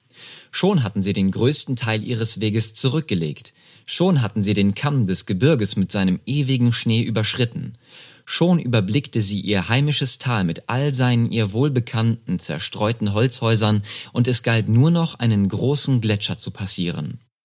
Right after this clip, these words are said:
Frisch gefallener Schnee bedeckte ihn und verhüllte eine Spalte, die zwar nicht bis auf den Boden hinabreichte, wo das Wasser rauschte,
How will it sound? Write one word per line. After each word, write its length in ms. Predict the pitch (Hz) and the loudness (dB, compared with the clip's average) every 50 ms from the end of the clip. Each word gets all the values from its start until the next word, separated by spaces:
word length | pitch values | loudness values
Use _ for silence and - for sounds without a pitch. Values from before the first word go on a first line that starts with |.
| _ _ _ _ _ _ _ - _ - - - - - | _ _ _ _ _ _ _ -20 _ -20 -20 -20 -20 -20
Frisch 400 | - - - - 143 170 - - | -16 -10 -2 2 2 4 4 2
gefallener 480 | - 135 - - 127 123 120 117 110 107 | 0 -2 -2 0 2 4 4 4 4 2
Schnee 300 | - - - 110 104 95 | 0 0 0 2 2 2
bedeckte 420 | - 90 78 82 90 - - - | 0 0 -2 -2 -4 -4 -6 -8
ihn 300 | - - - 90 80 76 | -8 -6 -6 -6 -6 -6
und 120 | - 82 - | -6 -8 -8
verhüllte 460 | - 90 85 98 110 120 117 - 110 | -6 -6 -2 0 0 0 0 0 0
eine 180 | 90 104 107 | 0 0 0
Spalte, 540 | 110 - - 120 117 120 117 - 110 98 92 - - - - - - - | 0 0 0 2 2 2 2 2 2 0 0 0 -4 -12 -12 -12 -10 -8
die 60 | 107 | -4
zwar 240 | 101 - - 117 113 | -2 0 0 2 4
nicht 220 | 120 127 117 - | 2 2 2 0
bis 100 | 131 120 | -2 -2
auf 160 | - - 117 - | -2 -2 -2 0
den 180 | 110 104 98 | 0 2 2
Boden 280 | 95 147 190 202 135 113 | 4 4 4 4 2 2
hinabreichte, 840 | 101 101 92 85 90 - - - 78 78 78 - - 71 67 65 - | 2 2 0 0 -2 -4 -4 -4 -4 -4 -4 -6 -8 -8 -8 -8 -6
wo 100 | - 98 | -4 -4
das 240 | 85 82 82 - 104 | -2 -2 -2 0 0
Wasser 240 | 113 - - 123 107 | 2 2 2 2 2
rauschte, 500 | 101 98 101 101 - - 113 101 101 | 0 0 0 0 -2 0 0 0 -2